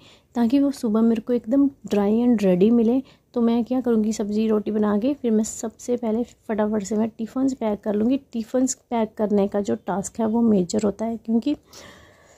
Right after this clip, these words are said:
सारा दिन बाहर रहना होता है, तो ऑब्वियस है खाना बहुत ज़रूरी है।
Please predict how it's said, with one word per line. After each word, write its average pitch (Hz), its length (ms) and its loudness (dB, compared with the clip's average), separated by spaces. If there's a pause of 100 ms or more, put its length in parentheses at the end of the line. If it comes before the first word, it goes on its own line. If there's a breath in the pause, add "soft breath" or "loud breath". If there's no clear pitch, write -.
(600 loud breath)
सारा 240 300 6
दिन 262 240 8
बाहर 233 240 4
रहना 233 300 4
होता 226 200 -2
है, 240 120 -4 (1080)
तो 269 160 6
ऑब्वियस 220 460 4
है 220 160 0
खाना 226 600 0 (440)
बहुत 208 520 2
ज़रूरी 220 440 2
है। 226 220 -2